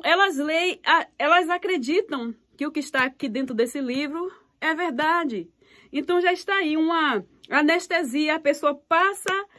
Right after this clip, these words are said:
a não querer mais aceitar a sua dor. Se a pessoa está com a dor, ela tem que procurar um jeito de aliviar aquela dor, mas não ignorar que ela tem aquela dor, ok? É como aqui a Bíblia.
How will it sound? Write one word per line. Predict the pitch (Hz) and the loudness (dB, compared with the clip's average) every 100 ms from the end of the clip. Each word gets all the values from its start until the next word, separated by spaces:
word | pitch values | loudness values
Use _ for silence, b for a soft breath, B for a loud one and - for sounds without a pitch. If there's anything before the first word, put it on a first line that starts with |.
| B B _ | B B _
a | 294 311 | 2 4
não | 277 285 | 2 2
querer | 285 285 254 254 | 0 2 4 4
mais | 233 254 | 2 0
aceitar | 240 240 233 226 226 | -2 -2 -2 0 -2
a | |
sua | 226 294 302 | -2 -2 0
dor. | 240 190 233 302 - _ _ _ _ b b | 2 6 6 6 0 _ _ _ _ b b
Se | - - 349 | -8 0 2
a | 381 | 2
pessoa | 392 381 - 254 | 2 -2 0 0
está | 254 262 254 | 0 -2 0
com | 240 | -2
a | 202 | 0
dor, | 208 277 302 - - - | 4 4 4 -2 -6 -2
ela | 262 311 330 | 0 2 -2
tem | - 233 240 262 311 - B B B _ - | -2 -2 0 -2 -6 -8 B B B _ -6
que | 269 | 0
procurar | 285 294 302 311 | 0 2 0 2
um | 381 | 0
jeito | 208 240 262 302 320 | 2 2 2 0 -4
de | 277 | -2
aliviar | 311 302 269 262 269 | 0 0 -2 2 2
aquela | 330 339 349 359 | 0 -2 -2 -4
dor, | 185 220 226 240 - _ _ _ _ | 0 2 4 2 -6 _ _ _ _
mas | 226 277 285 208 | 2 2 2 2
não | 240 269 294 320 370 440 - | 2 4 2 4 4 2 -4
ignorar | 269 269 302 285 247 247 277 | -4 -2 2 2 4 4 2
que | 262 | 0
ela | 220 | -2
tem | 220 226 | -2 -4
aquela | 208 196 175 | -4 -4 -6
dor, | 165 160 156 _ _ _ _ _ _ _ | -6 -8 -8 _ _ _ _ _ _ _
ok? | _ 170 170 254 370 B B B B | _ -14 -10 -8 -10 B B B B
É | - 330 | 0 2
como | 349 285 277 285 339 | 2 0 0 0 -2
aqui | 320 392 427 | -2 0 2
a | 480 | 2
Bíblia. | 320 403 480 370 294 254 | 6 8 8 4 -2 -6